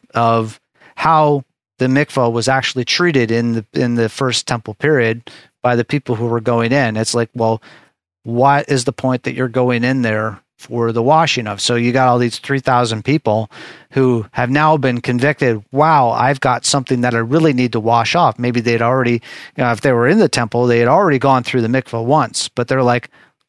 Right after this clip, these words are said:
"Wow, I didn't realize there was other stuff that I needed God to cleanse for it." So now you go back, <laughs> back through the mikvah, and it's like, "Okay, now I'm at the mikvah again,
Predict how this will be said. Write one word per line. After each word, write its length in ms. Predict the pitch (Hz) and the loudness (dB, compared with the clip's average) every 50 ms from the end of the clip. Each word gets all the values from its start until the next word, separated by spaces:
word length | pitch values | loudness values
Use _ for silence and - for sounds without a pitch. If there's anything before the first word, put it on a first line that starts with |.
| _ _ | _ _
"Wow, 300 | - 135 160 196 202 170 | 0 2 4 4 6 4
I 100 | 139 135 | 4 4
didn't 200 | 135 160 165 156 | 2 2 2 2
realize 360 | 147 165 160 156 151 143 135 | 2 4 4 4 4 4 2
there 100 | 131 147 | 2 2
was 140 | 139 131 123 | 2 2 4
other 220 | 156 196 220 247 165 | 2 4 4 2 0
stuff 340 | - - - 131 110 - - | 2 2 0 0 0 -2 -4
that 140 | - 127 123 | -4 -2 -2
I 80 | 117 | 0
needed 420 | 120 120 120 120 110 113 110 110 110 - _ _ _ _ _ _ _ - | 0 0 0 0 0 0 -2 -2 -6 -16 _ _ _ _ _ _ _ -2
God 300 | - 123 117 117 113 - | 0 2 2 2 0 -2
to 80 | 123 | -4
cleanse 420 | - - - 123 113 107 104 104 - | -2 -2 0 0 0 -2 -4 -8 -10
for 260 | - 120 110 104 98 | -8 -6 -4 -4 -4
it." 140 | 92 - - | -4 -6 -6
So 160 | - - 117 | -6 -2 0
now 260 | 120 123 131 131 127 | 0 2 2 2 2
you 120 | 127 127 | 2 0
go 60 | 123 123 | 0 0
back, 300 | 113 143 156 147 - - - - - - | 2 2 2 2 0 -2 -6 -8 -6 -2
<laughs> 200 | 262 247 254 - | 0 0 0 2
back 220 | - 208 185 - 202 | 2 2 2 2 2
through 180 | - 196 180 | 0 0 2
the 80 | 156 147 | 2 4
mikvah, 320 | 147 160 196 - - 160 | 2 2 0 0 0 0
and 80 | 147 139 | 0 2
it's 120 | 135 127 - | 0 2 0
like, 180 | 143 135 - - | 0 0 0 0
"Okay, 460 | - 160 175 170 - - 135 120 113 - - - - - _ | 2 2 2 2 0 0 0 0 -2 -4 -10 -18 -20 -14 _
now 240 | - 131 147 180 202 | -2 2 2 4 4
I'm 100 | 208 202 | 4 2
at 80 | 196 - | 2 2
the 80 | - | 2
mikvah 340 | 165 170 185 - - 175 151 | 0 0 0 0 2 2 2
again, 480 | 147 143 135 151 151 151 151 151 151 | 2 2 2 2 2 2 2 0 0